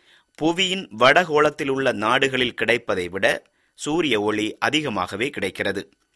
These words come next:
எனவே, சூரிய ஒளியை பயன்படுத்தி உடலுக்கு தேவையான வைட்டமின் டி சத்தை பெற்றுக்கொள்வது உடல் நலத்திற்கு சிறந்தது. கொளுத்தும் சூரிய வெளியில் மட்டுமல்ல,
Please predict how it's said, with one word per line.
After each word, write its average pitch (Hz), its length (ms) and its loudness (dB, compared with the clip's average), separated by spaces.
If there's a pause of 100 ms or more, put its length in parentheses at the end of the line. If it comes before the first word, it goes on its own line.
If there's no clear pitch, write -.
(240)
எனவே, 110 500 0 (240)
சூரிய 156 500 0
ஒளியை 117 340 2
பயன்படுத்தி 104 800 -2 (120)
உடலுக்கு 143 600 0
தேவையான 120 680 0
வைட்டமின் 127 640 -2
டி 131 220 -4
சத்தை 110 420 -2
பெற்றுக்கொள்வது 104 920 -4 (200)
உடல் 147 320 0
நலத்திற்கு 98 640 -6
சிறந்தது. 95 640 -6 (1200)
கொளுத்தும் 170 460 2
சூரிய 151 400 0
வெளியில் 131 300 0
மட்டுமல்ல, 107 680 -6